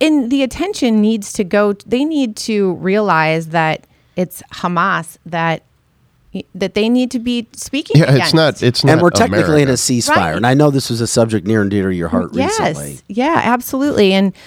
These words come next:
Speaker 1: but I think that these people showing up, I mean, can you imagine in your wildest dreams waking up one day and saying, "You know what? I'm, I'm gonna go down to that parade today and I'm gonna glue myself to, to a street."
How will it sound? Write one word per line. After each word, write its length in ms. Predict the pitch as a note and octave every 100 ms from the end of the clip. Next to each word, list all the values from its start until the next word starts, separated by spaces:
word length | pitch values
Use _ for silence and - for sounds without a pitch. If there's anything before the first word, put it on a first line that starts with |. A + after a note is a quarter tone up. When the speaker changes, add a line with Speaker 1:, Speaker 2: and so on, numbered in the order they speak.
| -
Speaker 1:
but 100 | -
I 100 | B3
think 200 | B3+ D4
that 100 | C#4+
these 180 | C4+ B3+
people 300 | - C#4 C4+
showing 400 | - A#3+ A3 G#3
up, 160 | G3+ G#3
I 60 |
mean, 160 | G#3+ G3+
can 180 | - A#3
you 180 | C4+ C4+
imagine 640 | G#3 G3 F#3 G3 A3+ A3+
in 160 | - F#3+
your 140 | F#3
wildest 540 | E3+ E3 F3+ G3 G3
dreams 400 | E3+ F3 F3+ F#3+
waking 320 | F3+ F3 F3+ D#3+
up 160 | D#3
one 160 | F3+ F3+
day 240 | F#3 F#3
and 180 | - F#3
saying, 480 | - F#3 F3+ F3+ F3 _ _ _
"You 100 | G3
know 100 | G3+
what? 340 | G3 F#3 G#3 - _ -
I'm, 320 | G3+ A3+ A3
I'm 160 | F#3 A3
gonna 140 | A#3
go 160 | G3 F#3
down 260 | F#3 F#3
to 60 | F3+
that 280 | F3 E3+ -
parade 400 | - F#3 G3+ G#3
today 340 | - F3 E3+ F3
and 140 | F#3+
I'm 120 | G#3+
gonna 220 | A3+ F#3
glue 400 | E3 D3+ F3+ G#3
myself 800 | A3 F3+ E3+ - D#3 D#3 - - _ _ _ _ _ _ _
to, 360 | - G#3+ F#3+ F3+ -
to 120 | -
a 80 | G#3
street." 460 | - - E4 E3